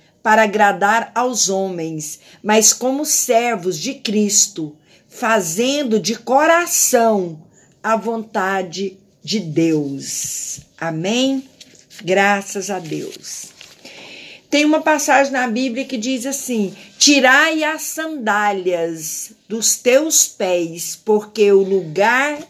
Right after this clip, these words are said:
é santo." Então, assim, ler Efésios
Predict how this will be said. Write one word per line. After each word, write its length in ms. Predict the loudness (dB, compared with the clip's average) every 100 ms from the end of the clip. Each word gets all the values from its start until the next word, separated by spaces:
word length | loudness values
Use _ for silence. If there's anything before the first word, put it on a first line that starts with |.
| _
é 140 | -6
santo." 920 | -4 -8 -4 -2 -2 -2 -8 -12 -10 -10 -14 -20 -20 -20 -20 -20 _ _ _ -20 -18
Então, 320 | -6 0 2
assim, 500 | 2 0 0 0 -2 -8 -20 -20 -10 0
ler 320 | 6 8 8
Efésios 1300 | 6 4 0 2 2 2 -2 -8 -10 -12 -16 -18